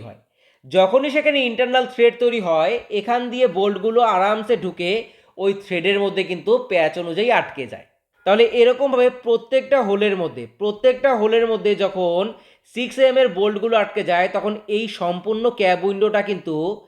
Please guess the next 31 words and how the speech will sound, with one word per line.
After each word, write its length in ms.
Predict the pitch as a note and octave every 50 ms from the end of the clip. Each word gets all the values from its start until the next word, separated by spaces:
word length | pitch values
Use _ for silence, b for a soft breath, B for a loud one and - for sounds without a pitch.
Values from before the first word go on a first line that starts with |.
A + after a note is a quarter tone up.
| b b b b b b -
এই 160 | F#3 F#3 G3+ G3+ F3 C#3
বডি 280 | D#3 D#3+ E3+ E3+ G3+ A3
বা 120 | G3+ A3+ G3+
ওয়ালের 380 | F3+ E3 D#3+ E3 F3+ F3+ F3+ -
সাথে, 180 | D#3 A#2+ B2 A2 - -
ক্যাবের 300 | E3 E3+ E3 G3 G#3+ G#3
যে 80 | A3 A3
বডি 300 | D#3 D#3+ E3 E3 F3 G3+
বা 120 | G3 G3
ওয়াল, 340 | F3 D#3+ D3+ C#3+ C#3+ D3+ F#3 A3+ - B B B B B B
তার 180 | E3+ E3 - -
সাথে 160 | F#3+ F#3 F3+ F#3
কিন্তু 200 | F3+ F#3+ F#3+ A3+
খুব 140 | A3+ A3+ G#3+ - -
সুন্দরভাবে 440 | - F#3 F3 F3+ G#3 G3 G#3 G#3 A3+ A3 - -
টাইটলি 360 | D#3+ D3+ D#3+ D3 D3 F3 F#3+ G3
একদম 240 | F3 B2+ G3+ G#3+ F#3
আটকে 260 | D#3 - - - B2+
যায়। 180 | A2 A2+ - _ _ _ _ _ _ _ _ _ -
তো 40 | A3 A#3 A3 C4+
এই 60 | C4+ C4+
উদাহরণটার 460 | C4 B3+ C4 C4+ C4+ C4 C#4+ C#4+ C4+
মাধ্যমে 220 | C4 - C4+ C4+
তোমরা 200 | C4 C4+ B3+ B3+ B3
কি 40 | C4
বুঝতে 320 | G3+ G#3 A3+ A3 G3+ B3
পারলে? 260 | G#3 G#3 F3 D3 B2 A2 G#2 - -
ট্যাপিং 340 | A3 A3+ A#3 A#3 A#3 C#4+ C#4+ C#4+
একটা 180 | C#4 C#4+ C#4+ C#4 B3
অপারেশন, 360 | - B3+ C4 B3 B3 B3+ B3 C#4 - - _ b b b b b b b
যে 100 | E3+ B3